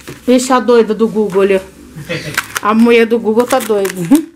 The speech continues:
Eu tô falando ok, aí ela entrou ok lá do celular do Ian. Pimentão, gente, seis e oitenta e cinco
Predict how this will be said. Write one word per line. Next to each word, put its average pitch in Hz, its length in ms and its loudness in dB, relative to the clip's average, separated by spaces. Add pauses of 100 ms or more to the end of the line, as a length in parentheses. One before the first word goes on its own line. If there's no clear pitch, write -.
(180)
Eu 208 60 -10
tô 220 80 -6
falando 240 240 2
ok, 233 320 -2
aí 254 340 -2
ela 226 360 -8
entrou 240 400 -2
ok 233 300 2
lá 208 120 0
do 202 140 -8
celular 202 280 -6
do 202 80 -4
Ian. 185 160 0 (1400)
Pimentão, 294 840 4
gente, 202 480 -6
seis 254 420 0
e 262 40 0
oitenta 254 340 -2
e 254 80 2
cinco 233 540 -4